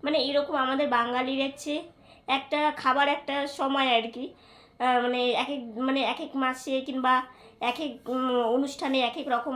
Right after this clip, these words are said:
খাবার, এগুলো নিয়ে, আর খাওয়া দাওয়া ঘোরাফেরা, এগুলো নিয়ে হচ্ছে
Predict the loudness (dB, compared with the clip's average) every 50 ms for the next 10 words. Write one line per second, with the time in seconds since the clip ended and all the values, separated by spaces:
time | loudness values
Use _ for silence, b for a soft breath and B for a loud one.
0 | -8 -6 -4 -2 0 4 6 6 6 6 4 2 -4 B B B B B B B
1 | 2 2 4 4 4 4 4 2 0 -2 -4 -6 -8 -14 b b b b b 2
2 | 2 2 2 2 4 6 6 4 4 4 6 6 6 6 4 2 0 0 0 2
3 | 2 2 0 0 -2 0 0 0 -2 -4 -8 B B B B B -2 0 0 0
4 | 0 0 0 0 -2 -2 -4 -4 -2